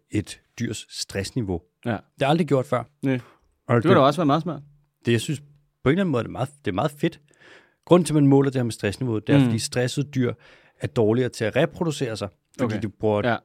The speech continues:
Speaker 1: altså, det kræver energi at være stresset. Og så har du ikke energi til at få unger. Og
Speaker 2: Til
Speaker 1: det
Speaker 2: at knæppe i nitten, i nitten, femten, nitten minutter.
Speaker 1: Præcis. Og det kræver røv meget energi. Også det med, hvis du skal have som hund, skal ud og føde ungerne og laktere og skaffe mad
Speaker 2: Mm.
Speaker 1: og sådan noget.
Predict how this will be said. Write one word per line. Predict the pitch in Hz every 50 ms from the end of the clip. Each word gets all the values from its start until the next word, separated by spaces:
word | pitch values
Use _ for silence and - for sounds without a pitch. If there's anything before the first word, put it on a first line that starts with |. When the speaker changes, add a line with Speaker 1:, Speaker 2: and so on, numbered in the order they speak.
| - - -
Speaker 1:
altså, | 104 95 95 92
det | - 117 -
kræver | - - 110 107 101
energi | 101 95 - 131 135 131
at | 117 110
være | 104 98
stresset. | - - 98 98 92 92 110 110 - - - - - - - - -
Og | - 113
så | - 127
har | 110 113 113
du | 104
ikke | 95 90 113
energi | 101 101 92 - 101 104
til | - - - 95 90 87 87 92
at | 85 85 -
få | - 110 98 98
unger. | 95 87 82 85 85
Og | - - _ _ _ _ _ _ - -
Speaker 2:
Til | 123
Speaker 1:
det | 113
Speaker 2:
at | 110
knæppe | - 123 120 110 120
i | 120
nitten, | 117 110 104 110 - -
i | 120 117 110 104 101 101 110
nitten, | 120 120 123 117 113 117 117 110 - _
femten, | - - 127 107 104 131
nitten | 127 123 127 127 113 131
minutter. | 127 120 113 120 113 120 113 - - -
Speaker 1:
Præcis. | - - - - - - - - - - -
Og | 95 90 -
det | 101 -
kræver | - 87 85 82 85 82 80 80 - _ _ _ - - -
røv | - - 82 82 85 - - - _ -
meget | 80 78 76 76
energi. | 78 80 - - - - - - -
Også | - 101 - -
det | 101 92
med, | 87 85
hvis | 82 90
du | - 98
skal | 90 - 110 95
have | 92
som | 87 - 107 98
hund, | 92 101 101 104 104
skal | - - - 98
ud | 90 87 92 92
og | 95
føde | - - - 117 117 120 120 117
ungerne | 113 107 104 101 107 104 104
og | 98 92
laktere | 90 92 92 - - - - - 113 113 117 110 110
og | 107 98
skaffe | - - 95 95 90 - 104
mad | 101 135 127 113 110
Speaker 2:
Mm. | 117
Speaker 1:
og | 113 104
sådan | - 113
noget. | 101 92